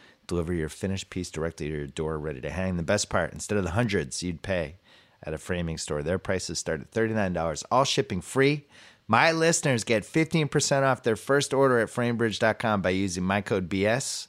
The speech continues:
Remember, they have thousands of five-star reviews, and they even offer a happiness guarantee. If for any reason you aren't a hundred percent satisfied with your order, they will make it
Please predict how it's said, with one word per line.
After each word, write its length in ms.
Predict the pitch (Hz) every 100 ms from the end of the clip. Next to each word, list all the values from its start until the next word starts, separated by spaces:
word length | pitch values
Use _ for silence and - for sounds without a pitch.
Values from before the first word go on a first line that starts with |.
| _ _ - - _ -
Remember, 320 | 104 107 101
they 120 | 92
have 100 | 85
thousands 560 | - 110 110 113 107 92
of 100 | 92
five-star 440 | 95 92 87 87
reviews, 400 | 87 82 87 90
and 120 | 85 82
they 120 | 73
even 320 | 92 104 87
offer 380 | 73 95 - 78
a 60 |
happiness 760 | 78 - - 101 127 113 98 -
guarantee. 640 | 104 110 101 123 120 139 _ _ - _ -
If 100 | 92
for 140 | 98 98
any 160 | 98
reason 320 | 98 92 95
you 120 | 87 87
aren't 200 | 87 -
a 60 | 87
hundred 280 | 90 87
percent 280 | 85 - 80
satisfied 520 | - 82 76 - 85
with 180 | 78 76
your 100 | 73
order, 300 | 82 87 98 - _ - _ _ -
they 340 | 71 69 71 -
will 140 | 67
make 280 | 69 69 65
it 140 | 60